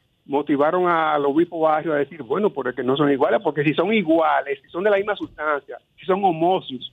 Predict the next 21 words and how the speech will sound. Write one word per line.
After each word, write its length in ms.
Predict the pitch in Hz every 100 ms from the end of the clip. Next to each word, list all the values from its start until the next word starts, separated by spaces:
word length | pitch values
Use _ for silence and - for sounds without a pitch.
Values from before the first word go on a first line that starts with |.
| _ _ _ _ _
como 280 | 127 127 127
se 120 | 139
declaró 320 | 139 139 131
en 100 | 170
Nicea, 440 | 190 143 127 147 - _ _ _ _ -
pues 180 | 208
entonces 480 | 220 160 165 190 196 196 _ _ _ _ _ -
el 200 | 170 170
hijo 300 | 190 226 214
tiene 200 | 190 190
que 100 | 208
saber 380 | 170 170 226
igual 220 | 170 165 190
que 60 |
el 80 | 160
padre, 240 | 208 285
porque 200 | 277 175
es 40 | 185
la 60 |
misma 200 | 180 185
sustancia". 560 | 160 165 196 262 - -